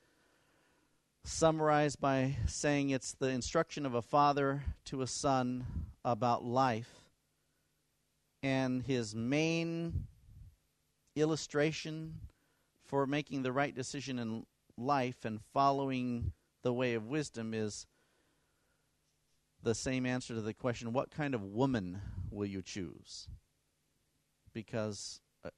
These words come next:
in wisdom literature, it seems clear that the type of person you choose to associate with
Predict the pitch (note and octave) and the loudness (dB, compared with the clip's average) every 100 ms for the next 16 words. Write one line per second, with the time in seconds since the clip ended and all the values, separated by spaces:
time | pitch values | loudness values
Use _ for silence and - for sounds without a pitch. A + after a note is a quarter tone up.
0 | _ _ - B2 A#2 A2 A#2+ - A2 A2+ | _ _ -8 -4 -4 -4 -6 -6 -8 -4
1 | C3 A2 - G2+ - - C#3 B2 G#2+ A2 | -4 -4 -6 -6 -6 -6 -6 -4 -4 -6
2 | - - - - B2+ A2 G2+ G#2 G2 - | -10 -12 -16 -8 -4 -2 -2 -2 -4 -6
3 | _ _ _ _ _ _ A2 - - D#3 | _ _ _ _ _ _ -6 4 6 6
4 | - B2 - D3 - B2 A#2 A2 - C#3 | 0 -12 -4 -4 -4 -6 -6 -6 -6 -6
5 | C3+ - A#2 G2+ - C3+ - B2 A2+ - | -6 -6 -8 -6 -4 -4 -4 -6 -6 -2
6 | A2 G#2 G2 | 0 0 -4